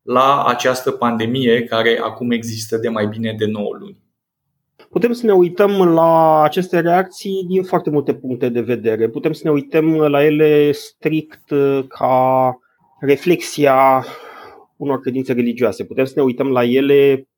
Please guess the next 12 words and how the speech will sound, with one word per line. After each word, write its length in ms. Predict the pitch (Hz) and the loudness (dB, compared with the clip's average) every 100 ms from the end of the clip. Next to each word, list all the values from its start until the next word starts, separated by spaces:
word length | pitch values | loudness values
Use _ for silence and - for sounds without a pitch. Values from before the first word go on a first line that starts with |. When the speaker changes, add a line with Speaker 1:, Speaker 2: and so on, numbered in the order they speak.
| _ | _
Speaker 2:
prin 220 | 139 131 | -6 -6
prismă 340 | 131 131 127 120 | -4 -4 -2 -2
politică, 540 | 139 156 175 101 92 | 0 0 -2 -6 -8
prin, 400 | 90 117 117 117 | -6 -6 -4 -2
uh, 240 | 117 113 113 | 0 0 -2
prisma 640 | 131 127 120 135 123 120 120 - - - | -6 -6 -6 -2 0 0 -4 -10 -20 -4
luptelor 460 | 143 - 156 147 | -4 0 0 2
politice, 440 | - 135 151 - 151 | 0 0 -2 -2 0
nu 200 | 156 185 | 2 2
doar 360 | 175 185 165 127 - - | 4 4 4 0 -6 -12
din 380 | 127 131 123 113 104 107 | -6 -2 -2 -4 -8 -14
societatea 1000 | _ - - 127 - 123 120 123 123 113 | _ -20 -4 -4 0 -2 0 -2 2 2